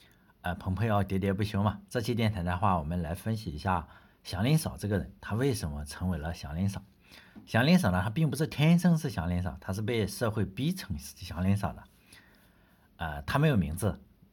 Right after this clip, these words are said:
大家也不知道她叫什么东西。小说中透露呢，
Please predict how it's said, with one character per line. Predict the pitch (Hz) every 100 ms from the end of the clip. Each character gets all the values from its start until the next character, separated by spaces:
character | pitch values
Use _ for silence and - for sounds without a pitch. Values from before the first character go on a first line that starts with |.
| _
大 | -
家 | 95
也 | 92
不 | 87
知 | -
道 | 131
她 | 107 90
叫 | 90
什 | - 87
么 | 71
东 | 80
西。 | 90 - - _ _ _ _ _ _ _ -
小 | - 104
说 | 92
中 | 104 151
透 | 151 180
露 | 131 117
呢， | 107